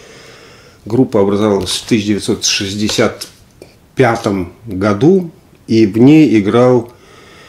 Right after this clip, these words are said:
юный гитарный гений, которому было, по-моему, тогда, если так сосчитать правильно, ему было лет шестнадцать, наверное. Это Пол Косов. Это реальный гитарный гений,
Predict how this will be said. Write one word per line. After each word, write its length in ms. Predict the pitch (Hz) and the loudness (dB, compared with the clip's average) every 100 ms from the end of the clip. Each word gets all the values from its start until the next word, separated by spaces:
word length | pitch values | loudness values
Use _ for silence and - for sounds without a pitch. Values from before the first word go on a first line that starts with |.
| - _ - | -20 _ -4
юный 400 | 110 143 143 117 | 4 6 6 4
гитарный 480 | 117 123 117 117 | 2 2 2 2
гений, 400 | 110 110 117 104 | 2 4 4 2
которому 380 | 90 98 98 101 | 0 -4 -2 0
было, 280 | 101 123 117 | 2 2 2
по-моему, 480 | - 101 113 113 101 | 0 0 2 2 2
тогда, 540 | 98 95 107 104 101 - - - - | -2 -2 0 0 -2 -8 -20 -20 -10
если 320 | 104 - 104 | -8 -6 -8
так 280 | - 104 - | -8 -8 -8
сосчитать 800 | 117 107 - 110 147 156 - - - | -6 -2 -4 -2 -2 -2 -4 -14 -4
правильно, 400 | 117 117 110 107 | 0 2 2 0
ему 220 | 110 120 | 0 0
было 220 | 117 107 | 2 2
лет 180 | 107 110 | 0 -2
шестнадцать, 600 | - 107 117 101 - - | -4 -4 -4 -4 -6 -10
наверное. 480 | 95 95 92 92 98 | -10 -10 -10 -10 -8
Это 140 | 101 | -8
Пол 260 | - 127 117 | 0 0 2
Косов. 500 | 110 95 - - - _ _ - - - - - - | -2 -4 -8 -16 -20 _ _ -20 -20 -20 -20 -20 -8
Это 200 | 110 101 | -6 0
реальный 380 | 107 143 143 123 | 2 4 4 4
гитарный 480 | 104 - 110 104 101 | 2 0 0 0 -2
гений, 480 | 95 104 98 90 | 0 0 -2 -6